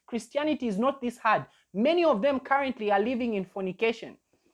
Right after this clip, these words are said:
and sexual bondages and sinful bondages. Okay, you don't know why we do some of this fast. We understand that this body, we, you know, it's like my,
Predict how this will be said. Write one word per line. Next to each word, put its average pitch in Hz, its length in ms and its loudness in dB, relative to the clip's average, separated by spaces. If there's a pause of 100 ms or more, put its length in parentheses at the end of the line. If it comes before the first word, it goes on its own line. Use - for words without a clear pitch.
(160)
and 202 180 4
sexual 240 560 4
bondages 175 720 4
and 180 160 -4
sinful 269 400 -4
bondages. 170 680 -2 (500)
Okay, 226 340 4 (100)
you 240 140 2
don't 349 240 2
know 330 140 10
why 302 220 8
we 254 120 -2
do 233 200 -4
some 269 200 -6
of 190 140 -6
this 247 200 -8
fast. - 380 -8
We 277 160 -2
understand 285 680 2
that 196 180 0
this 330 200 4
body, 208 440 6
we, 277 180 2 (220)
you 240 80 -2
know, 330 100 6
it's - 140 6
like 262 120 4
my, 247 200 0